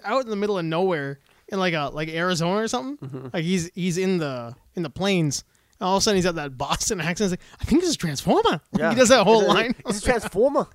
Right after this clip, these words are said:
Speaker 1: <laughs> "I'm out.
Speaker 2: Yeah. <laughs>
Speaker 1: I'm done. This is stupid. I'm gone."
Speaker 2: Oh, yeah.
Speaker 1: That
Speaker 2: Yeah,
Speaker 1: was, uh, it was weird, man.
Speaker 2: I think the last Transformers movie that, that, that, that left off with, uh, that Earth is actually Unicron.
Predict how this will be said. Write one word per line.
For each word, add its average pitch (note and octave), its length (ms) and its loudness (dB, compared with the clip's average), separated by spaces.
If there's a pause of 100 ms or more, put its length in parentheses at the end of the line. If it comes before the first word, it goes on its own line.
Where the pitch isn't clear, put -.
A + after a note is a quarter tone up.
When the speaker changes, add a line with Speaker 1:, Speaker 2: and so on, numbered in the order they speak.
Speaker 1:
<laughs> - 160 -10
"I'm G#3+ 120 2
out. C4 320 4
Speaker 2:
Yeah. F3 480 0
<laughs> - 40 -12
Speaker 1:
I'm A3 220 2
done. B3+ 480 2 (260)
This G#3+ 260 2
is G#3+ 120 0
stupid. A#3 500 0 (200)
I'm F#3 160 0
gone." E3 340 0
Speaker 2:
Oh, B2+ 180 -4
yeah. A2 340 -6 (260)
Speaker 1:
That F3 60 0
Speaker 2:
Yeah, F#3+ 100 4
Speaker 1:
was, F#3+ 260 -2
uh, C#3+ 260 -4
it F3+ 40 -2
was E3 140 0
weird, D#3+ 260 -2
man. A2+ 440 -16
Speaker 2:
I F3 80 0
think C#4 160 -4
the C4+ 80 -4
last C#3 260 0
Transformers C3+ 420 -6
movie C3 160 -8
that, C3+ 160 -14
that, C#3+ 220 -4
that, C#3 200 -6
that D3 120 -6
left E3 220 -2
off B2+ 200 -2
with, C3 220 -10
uh, A2+ 240 -6 (800)
that A2+ 320 -6 (560)
Earth C#3+ 220 -2
is B2+ 100 -6
actually B2 320 -6
Unicron. A2 500 -8